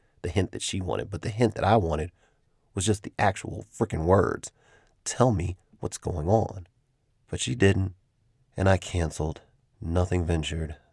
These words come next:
nothing gained. By that following Fri-, by the very next day, twenty-four hours later, it was as if I had never ventured to accomplish or do anything with this woman at all. So I made it official.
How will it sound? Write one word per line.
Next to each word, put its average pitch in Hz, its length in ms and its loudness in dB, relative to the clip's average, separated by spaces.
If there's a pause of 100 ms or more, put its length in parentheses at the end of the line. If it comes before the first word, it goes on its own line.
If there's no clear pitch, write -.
(160)
nothing 82 460 -2
gained. 71 500 -6 (320)
By 90 200 4
that 82 200 0
following 90 500 2
Fri-, - 240 -4
by 85 180 0
the 80 120 -4
very 90 280 4
next 95 240 0
day, 80 200 -2
twenty-four 92 500 2
hours 82 300 0
later, 73 360 -2 (880)
it 92 120 -2
was 80 200 -2
as 76 240 -4
if 82 160 0
I 78 120 -4
had 80 180 -6
never 78 640 -2 (1120)
ventured 78 520 -2
to - 120 -8
accomplish 82 720 -4
or 78 80 -2
do 78 180 -6 (100)
anything 80 400 -2
with 76 140 -6
this 73 180 -8
woman 73 280 -6
at 73 100 -6
all. 76 340 -8 (1300)
So - 220 -2
I 78 140 0
made 69 240 -6
it - 80 -8
official. - 580 -10